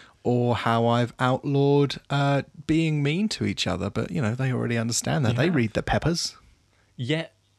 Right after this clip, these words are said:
Speaker 2: you hypocritically always just send me a morning text just saying, "You doofus." And it
Speaker 1: I do.
Speaker 2: hurts.
Speaker 1: I do.
Speaker 2: It, it gets me. It makes me cry. And this is me bringing it up as a point of contention.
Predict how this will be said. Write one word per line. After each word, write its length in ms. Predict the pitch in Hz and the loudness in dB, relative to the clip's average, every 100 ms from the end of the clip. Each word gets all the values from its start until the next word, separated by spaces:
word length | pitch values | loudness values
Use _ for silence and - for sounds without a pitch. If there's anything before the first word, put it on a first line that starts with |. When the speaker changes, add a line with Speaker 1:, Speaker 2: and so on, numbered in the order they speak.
| _ _ - | _ _ -12
Speaker 2:
you 200 | 135 127 | -6 -6
hypocritically 960 | 151 - 131 - 135 104 - 95 117 143 - | -6 -8 -8 -6 -6 -8 -8 -8 -8 -14 -16
always 440 | - 120 120 120 - | -12 -8 -8 -10 -12
just 380 | 120 - - - | -14 -14 -16 -6
send 280 | - 139 | -4 -4
me 260 | 135 131 131 | -6 -8 -8
a 80 | 131 | -6
morning 320 | 135 143 143 | -6 -4 -6
text 520 | 135 - - - - - | -6 -8 -10 -18 -20 -18
just 180 | - 151 | -10 -8
saying, 420 | - 113 117 117 - - - _ | -6 -4 -4 -6 -10 -20 -20 _
"You 360 | 156 135 127 123 | -18 -12 -4 -2
doofus." 520 | 127 120 - - - - _ _ | -2 -6 -8 -14 -18 -20 _ _
And 100 | 135 151 | -6 -2
it 100 | 135 | 2
Speaker 1:
I 60 | |
do. 240 | 175 139 107 | 4 6 4
Speaker 2:
hurts. 200 | 107 - _ _ _ _ _ - | 2 -6 _ _ _ _ _ -10
Speaker 1:
I 60 | |
do. 180 | 113 113 | -2 0
Speaker 2:
It, 340 | 104 120 110 - - - _ _ - | 0 -2 -4 -14 -20 -20 _ _ -10
it 160 | 107 | -10
gets 240 | - 120 - | -8 -10 -10
me. 200 | 170 165 _ _ _ _ - | -14 -14 _ _ _ _ -12
It 80 | 117 | -10
makes 220 | 151 - | -10 -12
me 60 | |
cry. 380 | 139 101 95 101 - _ _ _ _ - | -12 -10 -8 -10 -14 _ _ _ _ -14
And 320 | 95 98 101 - | -12 -10 -12 -8
this 180 | 139 | -8
is 120 | 131 117 | -8 -8
me 120 | 107 | -8
bringing 280 | 107 98 92 | -4 -6 -6
it 80 | |
up 240 | 110 139 - _ - | -6 -8 -12 _ -10
as 200 | 95 92 | -8 -8
a 20 | |
point 220 | 107 - - | -4 -2 -2
of 120 | - | -4
contention. 520 | 95 127 151 - 185 | -6 -4 -4 -6 -12